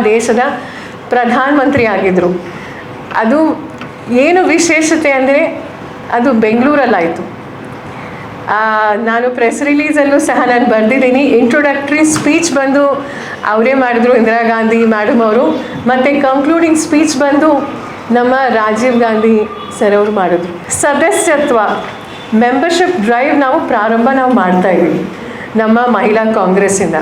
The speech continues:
ಪ್ರತಿಯೊಂದು ಜಿಲ್ಲಾ ಮಟ್ಟದಲ್ಲಿ, ಬ್ಲಾಕ್ ಮಟ್ಟದಲ್ಲಿ, ಪ್ರತಿಯೊಂದು ಹಳ್ಳಿಯಲ್ಲೂ ಸಹ ಆನ್‌ಲೈನು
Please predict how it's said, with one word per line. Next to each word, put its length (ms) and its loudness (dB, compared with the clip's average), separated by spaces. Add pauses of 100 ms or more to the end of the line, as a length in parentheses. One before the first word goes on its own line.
(560)
ಪ್ರತಿಯೊಂದು 1120 2
ಜಿಲ್ಲಾ 380 0
ಮಟ್ಟದಲ್ಲಿ, 560 2
ಬ್ಲಾಕ್ 440 2
ಮಟ್ಟದಲ್ಲಿ, 500 2
ಪ್ರತಿಯೊಂದು 720 0
ಹಳ್ಳಿಯಲ್ಲೂ 680 2
ಸಹ 540 0 (460)
ಆನ್‌ಲೈನು 840 2